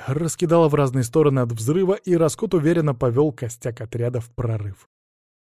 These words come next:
Лучники в этот момент выбивали своих оставшихся в живых коллег со стен,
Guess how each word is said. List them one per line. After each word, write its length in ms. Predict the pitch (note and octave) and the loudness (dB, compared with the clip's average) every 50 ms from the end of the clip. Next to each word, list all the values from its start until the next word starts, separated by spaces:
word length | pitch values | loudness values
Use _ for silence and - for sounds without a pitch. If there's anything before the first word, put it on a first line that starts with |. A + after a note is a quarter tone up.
| _ - | _ -4
Лучники 500 | - C3 C3+ B2+ - - B2 A2 - - | 0 0 0 0 -2 -6 -6 -8 -6 -6
в 80 | A2+ G#2+ | -4 -4
этот 240 | A#2 A2+ A#2+ A2 A#2+ | -2 -4 -4 -4 -4
момент 400 | A#2 A2+ A2+ B2+ C3 B2 A2+ A#2 | -2 -2 0 0 -2 -2 -2 -2
выбивали 640 | A2+ A#2+ A#2 A#2+ A#2+ B2+ C3 C3 B2+ B2 A#2 G#2 - - | -2 0 0 0 2 2 2 2 2 0 -2 -4 -6 -10
своих 440 | - - A#2 A#2+ A#2+ C3 C#3 - - | -12 -6 -2 0 0 0 0 -2 -4
оставшихся 560 | A#2 A2 - C3+ B2+ - - B2+ A#2 - A#2+ | -8 -6 -4 -4 -4 -4 -6 -8 -4 -4 -6
в 60 | G#2+ | -4
живых 320 | G2+ A2+ A#2 B2+ A#2 - - | -2 -2 -2 -2 -2 -4 -6
коллег 340 | - B2+ A2+ A#2 A#2 A#2 | -6 -4 -2 -2 -4 -6
со 140 | - - A#2+ | -6 -10 -10
стен, 300 | A2+ - - C#3+ B2+ G#2+ | -8 -6 -4 -4 -4 -4